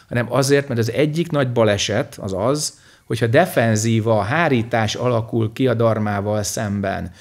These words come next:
vagy a szülő teljesen bölcs és jó akaratú tanításával szemben, amely a család darmája.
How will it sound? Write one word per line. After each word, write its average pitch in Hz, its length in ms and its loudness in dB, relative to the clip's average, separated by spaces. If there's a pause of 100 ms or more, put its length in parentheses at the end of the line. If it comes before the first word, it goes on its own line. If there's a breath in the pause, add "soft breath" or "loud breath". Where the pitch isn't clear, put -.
(260 loud breath)
vagy 147 200 4
a 147 80 6
szülő 151 640 2
teljesen 127 640 2
bölcs 117 280 2
és 107 180 -2
jó 117 180 2
akaratú 110 480 0
tanításával 113 720 0
szemben, 131 320 -2
amely 143 160 2
a 143 60 2
család 151 400 2
darmája. 113 720 2